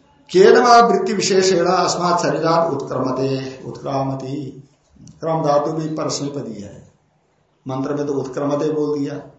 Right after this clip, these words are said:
या उत्क्रामति बोलते हैं। तो केन वा वृत्ति विशेषण, कौन सी वृत्ति विशेष के द्वारा इस शरीर से फिर उत्क्रमण करेगा, निकलेगा? उत्क्रमते माने उत्क्रामति। क्रमः परस्मैपदेषु,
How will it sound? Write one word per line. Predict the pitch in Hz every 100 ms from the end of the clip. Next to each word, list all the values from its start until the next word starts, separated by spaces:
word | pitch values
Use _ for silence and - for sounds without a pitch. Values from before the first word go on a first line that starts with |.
| _ -
या | 143
उत्क्रामति | - - 131 127 123 123 139
बोलते | 135 - 104 98
हैं। | - - - _ _ _ _ _ _ - _
तो | 131 113 113 - - -
केन | 160 170
वा | - 127 - - 127
वृत्ति | 151 151
विशेषण, | 135 131 123 139
कौन | 117 160 180
सी | 208 220
वृत्ति | 175 160
विशेष | 156 139 143 -
के | 143
द्वारा | 127 123 123 120 - - - _ _ _ _ _ -
इस | 175 -
शरीर | 139 143 143
से | -
फिर | - 151
उत्क्रमण | 147 131 - 127 127
करेगा, | 123 113 113 113
निकलेगा? | 107 107 107 104 117 113 - - _ -
उत्क्रमते | - 123 123 127 147
माने | 147 -
उत्क्रामति। | 131 - 135 135 139 135 135 135 127 127 - - _ _ _
क्रमः | 127 143 160
परस्मैपदेषु, | 160 143 139 143 151 143 139 143 156 147 -